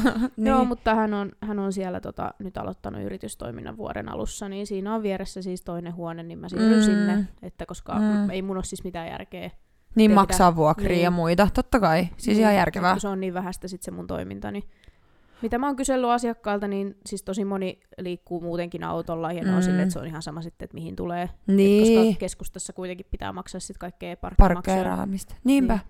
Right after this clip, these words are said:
Speaker 2: siellä sit pääsee ilmoitteeksi, että
Speaker 1: Oot sä tota noin niin jo sopinut tuolla yrity-, tai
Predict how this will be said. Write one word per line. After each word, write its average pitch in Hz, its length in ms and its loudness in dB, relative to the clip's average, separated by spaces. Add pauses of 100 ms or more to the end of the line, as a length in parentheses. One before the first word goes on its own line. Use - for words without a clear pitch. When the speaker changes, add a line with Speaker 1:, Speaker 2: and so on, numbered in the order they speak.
(180)
Speaker 2:
siellä 202 220 -12
sit - 140 -18
pääsee 196 280 -10
ilmoitteeksi, 208 460 -14
että - 160 -20 (100)
Speaker 1:
Oot 220 120 10
sä 214 80 4
tota 208 240 6
noin 190 240 4
niin 185 260 2
jo 185 140 8
sopinut 165 520 6
tuolla 160 420 4 (680)
yrity-, 175 360 2
tai 165 260 6